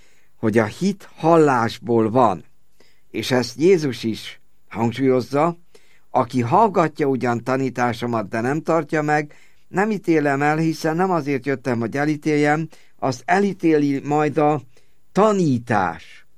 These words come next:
amit hirdettem.” Tehát a látás és a hallás két olyan lehetőség, ami által megismerhetjük az Isten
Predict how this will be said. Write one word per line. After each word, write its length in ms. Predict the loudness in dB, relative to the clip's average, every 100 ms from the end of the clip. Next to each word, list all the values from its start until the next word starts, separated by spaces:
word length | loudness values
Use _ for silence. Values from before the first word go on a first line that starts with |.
| -20 -20 -20 -20 -8
amit 380 | -2 2 0 0
hirdettem.” 1000 | 2 2 2 -4 -6 -10 -8 -8 -10 -18 -20 -20 -20 -20 -14 -2
Tehát 360 | 0 0 0
a 320 | 2 2 0 -6 -20 -20 -20 -20 -6
látás 1120 | 0 2 2 2 0 0 0 -2 -6 -20 -20 -20 -20 -20 -20 -20 -6
és 240 | -4 -2
a 80 | -4
hallás 1000 | -2 2 4 6 4 2 0 -4 -14 -20 -20 -20 -20 -20 -20 -20 -6
két 380 | 0 0 -2 -2
olyan 680 | 4 6 4 2 -2 -6 -14 -20 -14
lehetőség, 920 | -4 2 2 2 2 0 2 2 2 0
ami 280 | 2 2 4
által 760 | 4 2 2 0 0 0 -2 -10 -20 -4
megismerhetjük 1120 | 2 2 0 -4 -2 0 0 -2 -4 -4 -4
az 160 | -4 -2
Isten 560 | -4 -2 -2 -2 -2